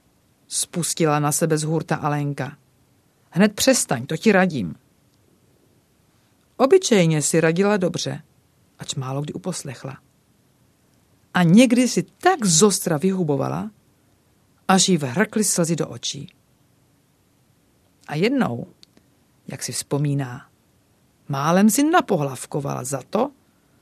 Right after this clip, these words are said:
že jak hrála sama se sebou kroket, švindlovala. Ona totiž, ta zvláštní holčička, ráda dělala, jako by byla ve dvou osobách.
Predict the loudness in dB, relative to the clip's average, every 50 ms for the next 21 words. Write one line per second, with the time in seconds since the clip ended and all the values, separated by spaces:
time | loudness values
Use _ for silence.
0 | _ _ _ _ _ _ -4 -2 0 0 0 0 -2 -6 -8 -4 0 2 4 6
1 | 6 6 6 4 4 2 0 2 4 6 6 4 4 0 -2 -2 -2 0 2 2
2 | 2 2 0 0 -4 -4 -4 -2 -2 -2 -4 -6 -6 -6 -8 -14 -20 _ _ _
3 | _ _ _ _ _ _ _ _ _ -6 -6 -2 0 2 2 2 2 2 0 -2
4 | -2 -4 -6 -8 -10 -14 _ _ _ _ _ _ _ _ _ _ _ _ -20 _
5 | _ _ _ _ _ _ _ _ _ _ _ _ _ _ _ _ _ _ _ _
6 | -2 0 0 0 0 -2 -2 -2 0 2 0 0 0 -2 -6 _ _ _ _ -4
7 | -2 -2 -2 0 -2 -2 0 0 0 0 -2 -2 -2 -4 -4 -2 -2 -2 -2 -2
8 | -2 -4 -8 -6 -6 -8 -6 -6 -8 -10 -10 -12 _ _ _ _ _ _ -8 -4
9 | 0 2 4 6 6 6 6 6 4 0 -2 -2 -4 -6 -6 -10 -12 -14 -14 -12
10 | -14 -14 -14 _ _ _ _ _ _ _ _ _ _ _ _ -14 -12 -10 -10 -8
11 | -2 0 0 2 2 0 0 0 2 2 2 0 0 -2 -4 0 2 0 0 0
12 | -4 -6 -4 -4 -4 -6 -8 -10 -14 -16 -18 -20 -20 -20